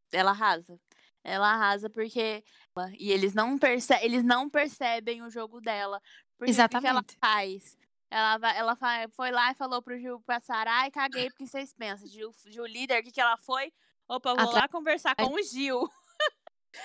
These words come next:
Speaker 1: E daí eles ficam: "Ai, porque a Gi-, o, a Vitube, ela é muito madura, ela é muito sincera, e não sei o
Speaker 2: Gente,
Speaker 1: que
Speaker 2: não tem
Speaker 1: lá."
Speaker 2: condições. Sessenta e cinco dias de programa, você não levou um voto.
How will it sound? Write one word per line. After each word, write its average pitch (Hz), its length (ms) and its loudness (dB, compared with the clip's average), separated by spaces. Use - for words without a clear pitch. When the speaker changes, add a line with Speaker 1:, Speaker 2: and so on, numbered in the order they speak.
Speaker 1:
E 415 120 4
daí 403 220 6
eles 403 180 4
ficam: 339 200 0
"Ai, 330 120 6
porque 330 260 0
a 311 80 4
Gi-, 262 180 -6
o, 277 280 -6
a 254 120 -2
Vitube, 254 440 -6
ela 254 140 4
é 254 40 2
muito 240 400 -8
madura, 220 920 2
ela 240 280 4
é 240 280 2
muito 247 360 -6
sincera, 247 680 2
e 233 40 -8
não 233 120 0
sei 269 100 2
o - 20 2
Speaker 2:
Gente, 254 200 2
Speaker 1:
que 254 60 -2
Speaker 2:
não 247 140 4
tem 247 100 6
Speaker 1:
lá." 233 80 8
Speaker 2:
condições. 233 600 6
Sessenta 254 420 4
e 285 60 2
cinco 269 280 -2
dias 233 180 -4
de 226 120 -6
programa, 214 440 -2
você - 120 -2
não - 680 -14
levou 226 180 0
um 247 40 -10
voto. 262 380 -4